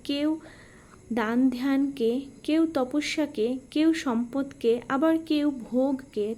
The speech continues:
তথা কেউ আবার মোক্ষকে কল্যাণ বলে মনে করে। এই হাজার রকম শ্রেয়ের মধ্যে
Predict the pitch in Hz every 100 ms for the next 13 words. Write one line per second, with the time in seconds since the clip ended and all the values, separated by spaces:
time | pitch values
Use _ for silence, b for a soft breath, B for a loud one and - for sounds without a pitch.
0 | 247 311 - 233 240 B B B B 320
1 | 330 320 262 262 302 B B B B 302
2 | 349 - 349 349 277 277 277 269 269 262
3 | 254 277 247 220 247 294 214 190 180 185
4 | 170 156 - B B B B 311 359 349
5 | 262 269 311 330 349 339 339 302 233 254
6 | 269 - 247 254 269 294 277 240 247 247
7 | 240 196